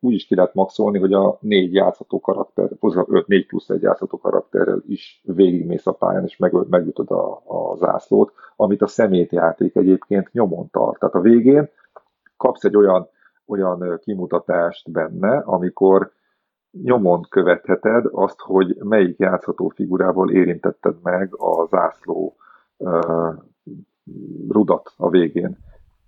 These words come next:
És akkor, aki ténylegesen true maximalizálást akar végrehajtani, annak sajnos végig kell játszani a játékot az összes karakterrel még egyszer.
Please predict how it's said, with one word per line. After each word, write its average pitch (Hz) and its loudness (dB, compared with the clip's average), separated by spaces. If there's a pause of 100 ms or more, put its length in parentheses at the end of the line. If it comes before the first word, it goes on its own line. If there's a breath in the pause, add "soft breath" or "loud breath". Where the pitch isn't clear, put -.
(200)
És 107 -2
akkor, 110 4
aki 104 -2 (300)
ténylegesen 92 0 (180)
true 98 2
maximalizálást 95 -2
akar 95 0
végrehajtani, 110 2
annak 98 -2
sajnos - -4
végig 50 -4
kell - -6
játszani - -4
a 50 0
játékot - -2 (400)
az 87 -2
összes - -6
karakterrel - -6
még 98 -6
egyszer. - -10